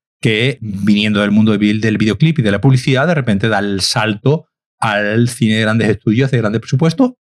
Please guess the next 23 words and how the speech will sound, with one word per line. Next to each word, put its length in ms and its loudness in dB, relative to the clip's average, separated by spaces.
Y 140 2
por 140 0
otro 120 0
lado, 140 0
pues 140 0
tenemos 280 -2
a 40 -2
señores 360 0
como 360 2
Spike 400 -4
Jonze 320 0
o, 360 0
eh, 300 -4
Michel 320 0
Gondry, 560 0
también 540 -2
de 80 -2
la 100 0
mano 240 -4
de 340 -4
Charlie 340 0
Kaufman, 420 0
que 380 -2